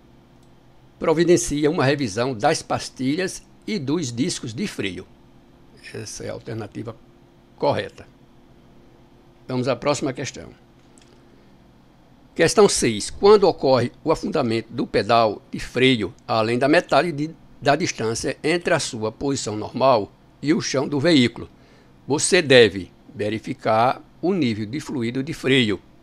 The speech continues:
Se o nível do reservatório estiver correto, você deve, letra A, providenciar uma revisão do sistema de freio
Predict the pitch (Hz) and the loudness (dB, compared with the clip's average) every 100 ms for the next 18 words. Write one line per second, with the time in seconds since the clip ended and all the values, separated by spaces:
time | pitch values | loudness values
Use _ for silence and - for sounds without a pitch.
0 | - - - - - - - - - - | -20 -20 -20 -20 -20 -20 -20 -20 -20 -12
1 | - 226 233 214 214 175 151 120 107 107 | -6 0 2 2 2 2 4 2 0 -6
2 | 123 208 135 139 131 139 - 127 113 117 | -4 -2 0 0 0 -2 -2 -4 -4 -4
3 | - 110 - - 98 120 110 113 - - | -6 -6 -4 -2 2 2 2 -6 -14 -18
4 | - 110 - 170 131 120 107 95 - - | -12 -10 -8 -2 4 4 4 -2 -14 -20
5 | - - - - - - 107 117 - 123 | -20 -20 -20 -20 -20 -12 -6 -6 0 2
6 | 104 90 - - 107 98 104 - 104 104 | 2 -2 -12 -12 -10 -6 -8 -6 -4 -2
7 | 120 139 156 123 120 127 127 - - - | 2 2 0 0 0 0 -4 -6 -6 -4
8 | 120 117 135 196 - 123 117 90 | -4 -2 -6 -8 -4 -2 -2 -6